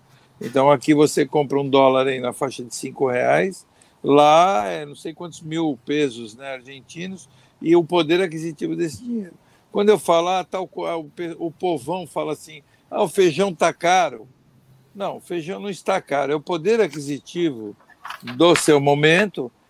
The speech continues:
é que n-, fica caro pra você, ou seja, o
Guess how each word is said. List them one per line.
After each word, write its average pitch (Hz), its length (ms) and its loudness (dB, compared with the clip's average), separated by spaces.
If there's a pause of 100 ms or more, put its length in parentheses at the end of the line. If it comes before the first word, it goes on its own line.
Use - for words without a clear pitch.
(140)
é 131 140 -4
que 160 180 -4
n-, 165 320 -4
fica 190 400 0
caro 170 340 2
pra 185 160 -8
você, 185 420 -6
ou 147 100 -4
seja, - 320 -4
o 156 160 -2